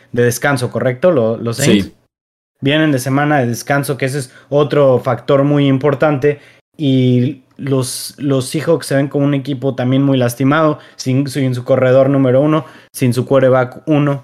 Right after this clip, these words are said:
Speaker 1: obviamente. Entonces, me gustan los Saints en este partido y me gustan por más de, de la línea que, ¿en cuánto tenemos la línea? En,
Speaker 2: En tres
Speaker 1: en
Speaker 2: puntos
Speaker 1: cinco.
Speaker 2: apenas.
Speaker 1: Ah, bueno, la tengo aquí en, en Pro Football Focus como en cinco, pero en tres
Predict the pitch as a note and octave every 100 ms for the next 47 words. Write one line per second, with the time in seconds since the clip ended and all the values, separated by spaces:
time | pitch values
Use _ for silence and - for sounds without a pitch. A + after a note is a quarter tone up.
0 | _ - B2+ C3 C3 C#3 C3+ C#3+ - _
1 | - A#2+ C3+ C3+ C#3+ B2+ - - C3+ C#3+
2 | E3 - F3+ C3+ B2 C#3+ C#3 C#3+ C3+ D#3
3 | A#2+ A2+ - C3 D#3 - - _ - C#3
4 | A#2+ A#2+ A#2 A#2+ A#2 C#3 - F3+ D#3+ C#3
5 | B2 C3+ C#3 D3 C#3 A#2 - - - B2+
6 | B2+ A#2+ B2 C#3 C#3+ C3 C3 A2+ A#2+ B2
7 | A#2+ D3 C3 C#3 D3 C3 B2 B2 C#3+ D3+
8 | A#2+ A2+ G2+ F#2+ G#2 A#2 A#2+ A#2 G#2+ A#2+
9 | F3 C3 F#2 G2 G2 A#2 F2 - - _
10 | _ _ _ _ - C#3 C#3 C3+ B2+ A#2+
11 | D3 C3+ D#3 C#3 A#2 B2 A#2 C#3+ B2+ C#3
12 | C3 B2 C#3 B2+ C#3 B2 A2+ A2+ C3+ C#3
13 | B2+ A#2+ A#2 C3+ D3